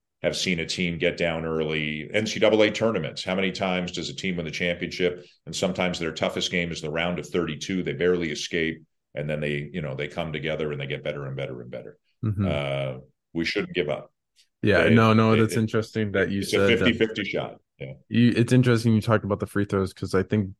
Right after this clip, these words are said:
Speaker 2: I tweeted when Lou Dort had his free throws late in the game that it was the biggest free throws of his career, just because
Speaker 1: Sure.
Speaker 2: he's never, um, been in, in that kind of moment. So, Dan, before I let you go, uh, what's your prediction?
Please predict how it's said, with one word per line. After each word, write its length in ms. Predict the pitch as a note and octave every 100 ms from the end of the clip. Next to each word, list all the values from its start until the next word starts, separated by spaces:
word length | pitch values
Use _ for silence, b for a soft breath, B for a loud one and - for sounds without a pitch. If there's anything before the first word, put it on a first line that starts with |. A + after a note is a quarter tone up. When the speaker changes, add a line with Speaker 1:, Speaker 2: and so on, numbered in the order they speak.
| -
Speaker 2:
I 500 | A1 - - F#2 G2
tweeted 380 | - G#2+ G2 F#2+
when 240 | F#2+ F#2+
Lou 140 | G2
Dort 260 | G2 F#2+ G2
had 180 | G#2 F2+
his 140 | F#2
free 200 | - F#2+
throws 340 | F#2 F#2+ F#2 F#2
late 140 | F#2
in 100 | F#2+
the 80 | F#2
game 300 | F#2 F#2+ F#2+
that 160 | E2+ -
it 80 | G2
was 160 | G2
the 80 | -
biggest 320 | F#2+ G2 G2+
free 220 | - F#2+
throws 320 | F2+ G2 F2+ F2+
of 80 | B2
his 120 | -
career, 280 | - G#2 F#2
just 300 | F#2 - -
because 440 | F#2 F2+ F2 - B B B B
Speaker 1:
Sure. 140 | - D#3
Speaker 2:
he's 200 | - G2
never, 440 | G#2+ G#2 G2 F#2+ F#2 b b b b
um, 400 | - G2 G2 F#2
been 240 | F#2+ G#2+ A2
in, 180 | G#2 F#2
in 140 | G2
that 180 | F#2 F#2+
kind 160 | G#2+
of 60 | F#2+
moment. 300 | F#2+ G2 F#2
So, 160 | - A#2+
Dan, 300 | A#2+ B2+ C3
before 380 | A#2+ - C3+
I 60 | C#3+
let 180 | C#3 B2+
you 100 | B2+
go, 480 | A#2+ A2 A2+ A#2+ A#2 _
uh, 360 | A2 G#2+ G#2 G2 G2 G#2+ - _ _
what's 420 | A2+ A2 B2 B2+
your 80 | C3+
prediction? 920 | C3 B2 A#2+ A#2+ - B2 B2 B2 B2